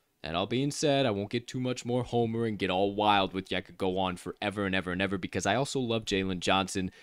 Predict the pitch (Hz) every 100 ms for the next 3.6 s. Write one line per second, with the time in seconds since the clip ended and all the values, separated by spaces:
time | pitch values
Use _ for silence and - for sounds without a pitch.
0 | - 147 131 - 147 127 95 90 - 95
1 | 92 90 - - - - - - _ _
2 | 120 127 - 117 107 104 - 98 110 101
3 | 95 87 95 90 90 95